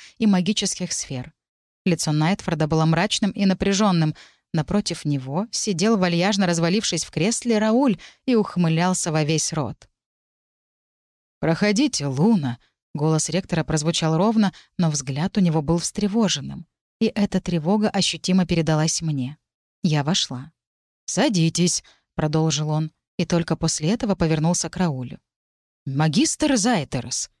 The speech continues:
вы можете изложить суть, для чего мы вызвали Луну Селестру?» Рауль поджал ноги и уставился на меня. «Я официально заявляю, что студентка Академии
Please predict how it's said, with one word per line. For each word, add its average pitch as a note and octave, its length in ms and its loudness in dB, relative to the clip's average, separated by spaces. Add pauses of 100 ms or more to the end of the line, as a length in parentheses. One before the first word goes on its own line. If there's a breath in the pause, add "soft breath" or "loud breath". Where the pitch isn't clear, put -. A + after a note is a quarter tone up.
(120)
вы F3 180 2
можете A#3+ 480 2
изложить F#3 440 0
суть, A3+ 280 0
для E3+ 140 2
чего E3 380 0
мы D4+ 120 2
вызвали G#3+ 440 2
Луну F3+ 320 2
Селестру?» D#3 760 -2 (540)
Рауль D#3 320 0
поджал D#3+ 360 0
ноги G3 300 2
и C4+ 160 -2
уставился G3+ 600 -2
на C3+ 100 0
меня. C3 340 -6 (1000)
«Я F#3+ 260 2
официально B3 760 2
заявляю, G3 800 0 (200)
что F3 360 2
студентка A3 680 0
Академии E3 920 0